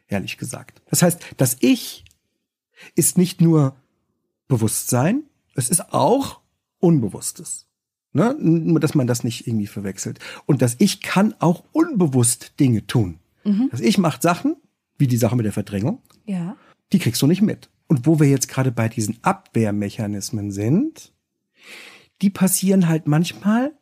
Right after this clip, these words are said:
Speaker 1: fast bewusst oder schon ein bisschen bewusst.
Speaker 2: Mhm.
Speaker 1: Und die allermeisten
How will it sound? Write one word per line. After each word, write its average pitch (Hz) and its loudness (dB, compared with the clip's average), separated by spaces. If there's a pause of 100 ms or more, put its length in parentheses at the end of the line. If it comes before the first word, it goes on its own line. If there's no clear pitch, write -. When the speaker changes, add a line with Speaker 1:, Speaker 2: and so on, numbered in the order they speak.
(440)
Speaker 1:
fast - -6
bewusst 160 0
oder 185 4
schon 180 0
ein 147 -2
bisschen 170 0
bewusst. 135 -4 (200)
Speaker 2:
Mhm. 220 0 (840)
Speaker 1:
Und - -2
die - -8
allermeisten 147 2